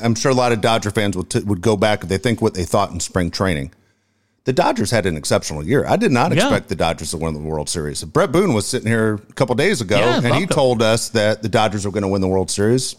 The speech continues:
Speaker 2: Yeah.
Speaker 1: I've said the Braves all along. The Braves, I don't think, are gonna do it now.
Speaker 2: Right.
Speaker 1: But that was my pick. Was
Speaker 2: Orioles, gone.
Speaker 1: Exactly.
Speaker 2: Rays, gone.
Speaker 1: And Oriole fans, uh, with a hundred and one wins, will tell you we did better than we thought. A few years ago, we
Speaker 2: Right.
Speaker 1: lost a hundred ten games.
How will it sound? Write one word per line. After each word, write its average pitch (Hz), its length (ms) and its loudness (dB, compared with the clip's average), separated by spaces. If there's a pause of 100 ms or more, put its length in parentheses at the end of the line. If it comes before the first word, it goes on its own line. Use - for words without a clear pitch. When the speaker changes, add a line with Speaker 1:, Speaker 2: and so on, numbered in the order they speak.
(140)
Speaker 2:
Yeah. - 100 2
Speaker 1:
I've 160 80 0
said 151 240 -2
the 127 80 0
Braves 120 380 2
all 104 160 2
along. 98 380 2
The 98 60 2
Braves, 110 280 0
I 113 80 4
don't 104 100 0
think, 104 180 -6
are 92 40 -6
gonna 87 220 -2
do 87 160 0
it 85 80 -4
now. 98 320 -2
Speaker 2:
Right. 196 260 0 (320)
Speaker 1:
But 135 80 4
that 139 160 2
was 120 140 2
my 120 180 4
pick. 107 300 -2
Was 113 120 4
Speaker 2:
Orioles, 208 580 2 (200)
gone. 175 280 2
Speaker 1:
Exactly. 165 400 2 (280)
Speaker 2:
Rays, 190 520 2
gone. 190 680 0
Speaker 1:
And 175 120 2
Oriole 240 340 2
fans, 160 560 0
uh, 151 160 2
with 139 160 -2
a 127 40 0
hundred 175 280 0
and 156 120 2
one 139 180 2
wins, 120 240 2
will 123 100 0
tell 110 200 2
you 113 140 4
we 110 160 4
did 135 200 2
better 104 200 4
than 123 120 0
we 127 80 2
thought. 277 220 0
A 110 40 2
few 135 140 2
years 156 220 4
ago, 120 140 2
we 156 100 2
Speaker 2:
Right. 196 140 4
Speaker 1:
lost 262 140 -2
a 127 60 2
hundred 120 280 2
ten 147 180 -2
games. 196 340 -4